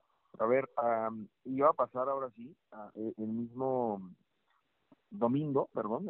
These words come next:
fue, este fue el domingo, a las cuatro de la tarde, Necaxa, las hidrocálidas recibían al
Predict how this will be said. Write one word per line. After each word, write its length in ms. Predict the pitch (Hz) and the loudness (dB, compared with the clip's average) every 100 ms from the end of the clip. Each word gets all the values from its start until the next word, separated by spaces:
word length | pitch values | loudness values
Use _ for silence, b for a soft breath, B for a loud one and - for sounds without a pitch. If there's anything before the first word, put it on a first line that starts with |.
| 123 | -4
fue, 180 | 117 | -4
este 160 | 113 120 | -4 -4
fue 140 | 123 | -2
el 20 | 117 | 0
domingo, 440 | 117 120 135 147 | 0 -2 -2 0
a 80 | 104 | 2
las 160 | 101 101 - | 0 -2 -4
cuatro 280 | 151 170 | -4 0
de 60 | 160 | -2
la 60 | 107 | -2
tarde, 360 | - 117 143 | -2 -2 -4
Necaxa, 720 | 135 107 - - - - 170 185 _ | -10 -12 -10 -12 -12 -10 -10 -10 _
las 440 | 113 113 110 107 - | -4 0 2 0 -4
hidrocálidas 640 | 107 107 - 143 165 139 | -6 -6 -6 -4 -4 -4
recibían 420 | 113 113 117 143 | -6 -6 -6 -4
al 140 | 131 | -6